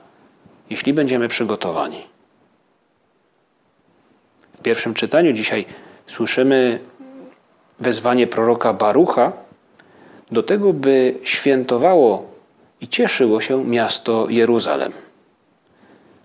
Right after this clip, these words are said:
Jerozolima to miasto pokoju. Święty Hieronim zaznacza w jednym ze swoich pism, y, że Salem oznacza pokój, a skrót czy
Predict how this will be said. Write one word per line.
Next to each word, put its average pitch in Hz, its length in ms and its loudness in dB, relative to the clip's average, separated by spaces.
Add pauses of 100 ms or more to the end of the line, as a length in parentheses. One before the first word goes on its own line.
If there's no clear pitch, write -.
(160)
Jerozolima 127 680 0 (440)
to 107 220 -6
miasto 101 500 -4
pokoju. 113 520 2 (580)
Święty 110 420 -4
Hieronim 131 800 0
zaznacza 110 600 0
w 85 200 -14
jednym 101 320 -6
ze 101 120 -8
swoich - 760 -8 (120)
pism, 180 440 -2 (600)
y, 202 280 -10
że 202 100 -4
Salem 208 640 2
oznacza 113 400 -8
pokój, - 640 -8 (340)
a 95 680 -2 (880)
skrót - 640 -2 (200)
czy - 280 -14